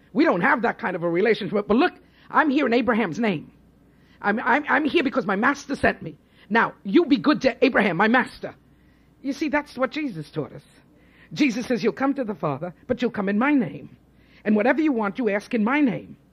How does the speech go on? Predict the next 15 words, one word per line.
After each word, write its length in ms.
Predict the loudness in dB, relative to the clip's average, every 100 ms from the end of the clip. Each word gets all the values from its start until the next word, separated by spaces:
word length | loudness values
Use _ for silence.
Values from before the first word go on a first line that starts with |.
| _ _ _ _ _ -2
And 100 | 2
my 120 | 2
Father, 360 | 2 0 -2 -2
when 180 | -2 -4
he 180 | -4 -6
sees 400 | -6 -4 -4 0
you, 240 | -2 -2 _ _ -2
he 160 | 2
will 160 | 4 4
love 220 | 2 0
you 100 | -2
because 360 | -2 0 0 4
you 200 | 2 4
love 220 | 0 2
me 260 | 0 0